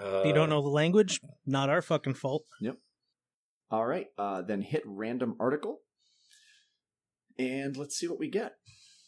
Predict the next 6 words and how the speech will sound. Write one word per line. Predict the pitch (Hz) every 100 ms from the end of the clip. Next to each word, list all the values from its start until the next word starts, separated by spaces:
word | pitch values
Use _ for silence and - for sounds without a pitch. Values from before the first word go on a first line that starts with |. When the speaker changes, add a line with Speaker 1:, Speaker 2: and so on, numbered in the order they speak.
| _ _ _ _
Speaker 1:
Hmm. | 139 87 - _ _ _ -
Okay. | 98 101
Speaker 3:
Ugh. | 131 - - _ _ _ -
<laughs> | - - - - - 143
Speaker 2:
Uh, | 151 147 135 135 131 131 120 123 123 120 120 120
Speaker 1:
Hmm. | 120